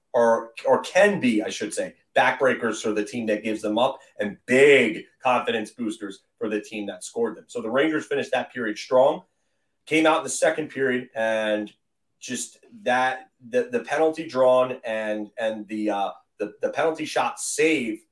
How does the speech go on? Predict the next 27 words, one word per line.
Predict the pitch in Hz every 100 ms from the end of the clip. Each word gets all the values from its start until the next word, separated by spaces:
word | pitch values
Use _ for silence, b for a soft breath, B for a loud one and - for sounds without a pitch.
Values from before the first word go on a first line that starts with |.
| _ _ -
for | 120
Igor | 120 123
Shesterkin | - 113 135 120 117
on | 107
Jack | 123 117 -
Hughes | 120 107 107 _ -
right | 123 135
before | 139 - 127 120
the | -
two | - 123
goals | 120 117 107
in | 104
seven | - 110 107
seconds | - 107 107 104
was | - -
just | - -
huge. | 107 98
So | - 98 87 b b b b b _ _ _ _ _ _ _ -
the, | 160 180 -
the | -
point | - 220 196
is, | 156 143 -
long, | 139 135 143 131
long | 123 135 135
story | - 113 104
short, | - 98 98 _ _ _ _ _ _ _ 135
that | 135 127 -